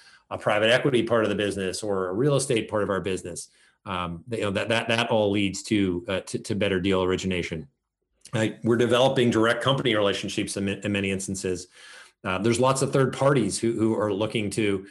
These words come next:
introduce deals in, into the system as well. And so, you know, there, there is no one way, right? And,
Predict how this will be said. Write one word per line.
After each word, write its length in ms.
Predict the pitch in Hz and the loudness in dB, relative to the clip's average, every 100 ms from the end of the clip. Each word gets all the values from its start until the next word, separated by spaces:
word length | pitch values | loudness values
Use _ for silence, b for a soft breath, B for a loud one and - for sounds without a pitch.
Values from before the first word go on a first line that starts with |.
| B B | B B
introduce 580 | 113 110 104 107 101 - | -6 -2 -2 0 -2 -6
deals 580 | - 104 110 98 95 - | -8 -2 0 0 -2 -6
in, 160 | 113 104 | -8 -6
into 200 | 113 107 | -4 -4
the 80 | 95 | -2
system 380 | 95 101 - 98 | -2 -4 -4 -4
as 100 | 90 | -4
well. 380 | 98 110 107 92 | -2 0 0 0
And 100 | 90 | -2
so, 340 | - 123 117 B B B | 0 0 0 B B B
you 100 | 156 | -2
know, 120 | 156 | 0
there, 140 | 139 147 | 0 0
there 140 | 143 | 4
is 140 | 165 151 | 4 4
no 140 | 147 | 4
one 320 | 127 127 123 | 4 2 0
way, 300 | 104 117 87 | 2 2 2
right? 340 | 90 101 101 - | 0 0 0 -4
And, 180 | 104 | -12